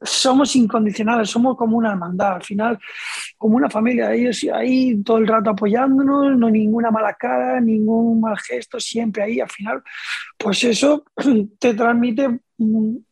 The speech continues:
te transmite que dices tú, "¿Cómo no voy a salir a la pista y me voy a dejar el cien por cien?".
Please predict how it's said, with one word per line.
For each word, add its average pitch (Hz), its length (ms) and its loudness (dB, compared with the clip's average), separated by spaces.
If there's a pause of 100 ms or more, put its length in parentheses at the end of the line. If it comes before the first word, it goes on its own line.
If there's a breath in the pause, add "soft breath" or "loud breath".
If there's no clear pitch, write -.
(140)
te 240 100 0
transmite 233 420 0
que 220 100 -4
dices 208 260 -4
tú, 202 100 -4
"¿Cómo 262 280 2
no 247 180 4
voy 233 160 6
a 208 80 2
salir 202 260 -2
a 185 60 2
la 185 120 0
pista 220 240 -2
y 226 40 0
me 202 100 0
voy 196 120 -2
a 190 60 -2
dejar 202 240 -4
el 180 80 -8
cien 196 260 -4
por 202 220 -4
cien?". - 200 -8